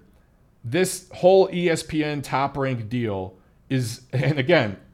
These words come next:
I don't work for Top Rank. I don't get any money from them.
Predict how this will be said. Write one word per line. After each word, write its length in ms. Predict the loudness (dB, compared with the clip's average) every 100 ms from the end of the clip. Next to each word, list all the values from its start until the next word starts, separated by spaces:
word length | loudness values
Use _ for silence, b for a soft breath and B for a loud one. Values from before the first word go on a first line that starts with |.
| -12
I 220 | -6 -2
don't 220 | 0 2
work 220 | 2 0 0
for 100 | 0
Top 340 | 2 2 4
Rank. 400 | 2 2 0 -8 _ _
I 200 | -6 -4
don't 200 | -2 -2
get 140 | 0 0
any 160 | 0
money 260 | -2 -2 -2
from 220 | -2 -2
them. 360 | 0 0 -2